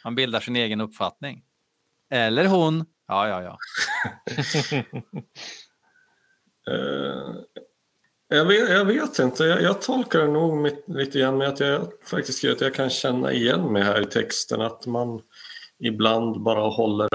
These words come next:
Speaker 2: andan innan man klickar sig in på en nyhetssida. För, eh,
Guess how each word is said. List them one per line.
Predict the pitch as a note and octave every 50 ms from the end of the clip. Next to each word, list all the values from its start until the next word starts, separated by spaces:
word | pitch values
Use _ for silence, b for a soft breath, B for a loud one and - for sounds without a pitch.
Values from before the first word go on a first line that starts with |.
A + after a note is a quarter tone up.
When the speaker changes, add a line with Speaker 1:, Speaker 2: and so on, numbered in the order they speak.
| - A2+
Speaker 2:
andan | A#2+ A2 G#2 G2+ G2+ G2+ A2 A#2+ A#2+ A2 G#2 G2+
innan | G2+ G2 G2 G2 G2+
man | G2+ G2+ G2+
klickar | - - G2+ - - - G#2+ G#2
sig | - A2 A2
in | G2+ G2 -
på | - G#2+
en | G#2+
nyhetssida. | G#2 G2+ G2+ F#2+ G2 G2 - - - A#2 A2 G#2+ G#2+ G#2 G#2+
För, | - - - A#1+ A#1 A#1 A1+ B1 B1
eh, | - -